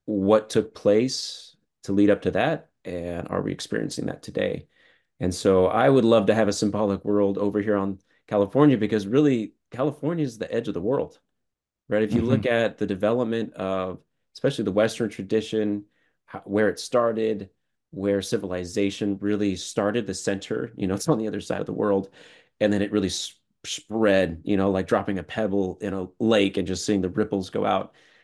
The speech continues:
Speaker 1: And you look at, at least where I live, and I'd love to have you out here too, in Northern California. Uh, I live in the country, kind of,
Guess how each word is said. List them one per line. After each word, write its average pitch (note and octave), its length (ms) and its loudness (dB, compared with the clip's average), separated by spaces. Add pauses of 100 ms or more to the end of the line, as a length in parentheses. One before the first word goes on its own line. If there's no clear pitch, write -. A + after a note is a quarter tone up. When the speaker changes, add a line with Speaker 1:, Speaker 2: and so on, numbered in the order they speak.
(360)
Speaker 1:
And A2 200 4
you A2+ 120 4
look C#3 260 6
at, A#2 300 0
at - 60 -8
least D#3 240 2
where B2+ 120 2
I A#2 140 2
live, F3 380 -2 (880)
and A2+ 100 -6
I'd A2 120 -6
love G#2 180 0
to G2 80 -4
have G2 180 -6
you F#2+ 80 -6
out F2 120 -4
here G2 120 -4
too, F#2+ 240 -2
in F#2 60 -2
Northern G2+ 260 2
California. G2 760 0 (400)
Uh, F2 280 -6
I G2 120 2
live G2 260 4
in F#2+ 100 0
the F#2 80 -4
country, G2+ 600 0
kind A2 220 -6
of, F2 100 -12